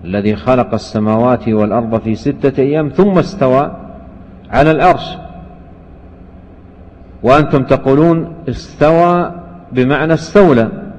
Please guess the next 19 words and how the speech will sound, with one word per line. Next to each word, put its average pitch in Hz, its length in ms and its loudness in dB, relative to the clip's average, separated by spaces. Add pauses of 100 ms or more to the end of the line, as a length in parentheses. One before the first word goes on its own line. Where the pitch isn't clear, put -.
(840)
فهل 156 280 2
معنى 165 260 2
ذلك 156 460 2
أنه 139 460 0
استولى 143 520 2
على 107 300 0
العرش 113 520 -4 (340)
بعد 143 280 2
الخلق، 143 440 -2 (160)
خلق 131 240 -2
السماوات 135 380 -4
والأرض؟ 131 300 -2 (3000)
فلاحظوا 127 480 2
الآن، 139 360 0
استوى 156 800 0 (300)
عطلت 156 800 -2
وجعل 131 500 2
معناها 127 480 0
استولى، 123 520 2